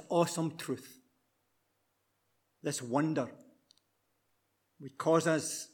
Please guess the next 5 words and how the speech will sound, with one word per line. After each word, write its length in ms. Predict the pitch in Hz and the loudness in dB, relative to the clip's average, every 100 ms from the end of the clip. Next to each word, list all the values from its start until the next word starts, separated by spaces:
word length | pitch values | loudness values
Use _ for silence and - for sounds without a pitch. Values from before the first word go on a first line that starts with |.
| _ _ _ _ _ _ _ _ _ | _ _ _ _ _ _ _ _ _
to 120 | - 156 | -4 0
live 460 | 160 170 - - - _ _ _ _ _ _ _ _ _ _ _ _ _ _ | 2 2 0 -12 -18 _ _ _ _ _ _ _ _ _ _ _ _ _ _
more 260 | 139 135 156 | -4 2 2
for 300 | 151 147 131 | 0 -4 -4
him. 220 | - 131 | -6 -14